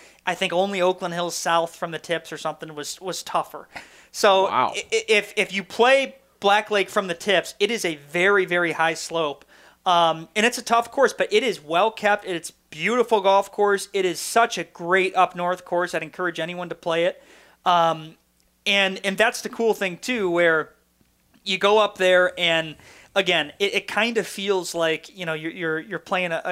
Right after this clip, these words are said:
Speaker 1: a country club, even though it's a, a really nice public course. And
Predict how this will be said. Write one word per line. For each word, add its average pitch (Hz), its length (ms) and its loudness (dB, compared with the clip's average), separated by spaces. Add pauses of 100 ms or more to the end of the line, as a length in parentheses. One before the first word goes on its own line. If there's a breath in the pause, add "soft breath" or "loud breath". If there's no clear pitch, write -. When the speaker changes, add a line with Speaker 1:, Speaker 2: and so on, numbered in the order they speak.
Speaker 1:
a 170 60 -6
country 175 360 -10
club, 135 320 -8
even 165 200 -6
though 165 140 2
it's 160 200 -8 (380 loud breath)
a, 151 420 2
a 160 180 -2
really 180 220 0
nice 165 220 -2
public 165 340 -2
course. 147 380 -6
And 156 160 -10